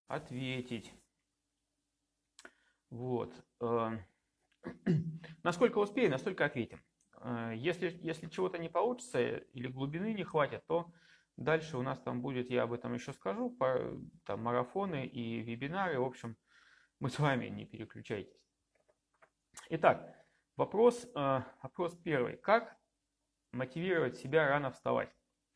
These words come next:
Вот, мы сразу, сразу мы про мотивацию и сразу про нематериальную.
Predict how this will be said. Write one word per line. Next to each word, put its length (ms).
Вот, 200
мы 120
сразу, 420
сразу 260
мы 120
про 160
мотивацию 560
и 80
сразу 320
про 220
нематериальную. 680